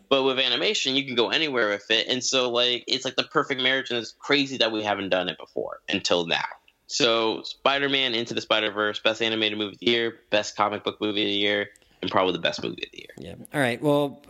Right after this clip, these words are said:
Speaker 2: thank you for providing us with your top ten and being so generous with your time. Before we sign off for the end of this podcast, I'm gonna just run through the few movies I have in my top ten that did not show up on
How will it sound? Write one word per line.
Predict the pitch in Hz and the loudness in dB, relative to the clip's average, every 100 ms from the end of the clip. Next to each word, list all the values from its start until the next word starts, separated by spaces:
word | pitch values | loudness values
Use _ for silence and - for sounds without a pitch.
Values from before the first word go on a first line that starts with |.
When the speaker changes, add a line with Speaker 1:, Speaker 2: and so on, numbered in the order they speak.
| - - - - - _ - | -20 -20 -20 -20 -20 _ -20
Speaker 2:
thank | - 143 139 160 | -2 2 2 2
you | 139 | 2
for | 151 | 0
providing | 131 135 131 131 | 0 0 0 0
us | 127 | -2
with | 127 | -2
your | 127 | -2
top | 120 120 | -2 -2
ten | - 123 | 0 0
and | 117 | 0
being | 117 117 | 0 0
so | 120 | 0
generous | 117 113 117 | 0 0 -2
with | 123 | -4
your | 117 | -4
time. | - 120 117 123 | -2 -2 -2 -2
Before | 120 160 | 0 2
we | 135 131 | 2 0
sign | - 139 127 | 0 0 0
off | 127 - | -2 0
for | 123 120 | 0 0
the | 117 | -2
end | 120 | -2
of | 117 | -4
this | - | -2
podcast, | 120 113 131 123 - | -2 0 -2 -2 -4
I'm | 127 | -2
gonna | 131 123 | -2 -2
just | 120 - | -4 -4
run | 131 147 131 | -2 -2 0
through | 135 131 123 | 0 -2 -2
the | 120 | -6
few | - 175 | -2 0
movies | 175 147 | 2 0
I | 135 | 0
have | 147 139 | -2 -2
in | |
my | 135 135 | -2 0
top | 143 131 | -2 -2
ten | 147 | -2
that | 139 104 | -2 -4
did | 151 | -2
not | 151 170 | -2 0
show | 190 | 0
up | 170 165 | 0 -2
on | 127 | -4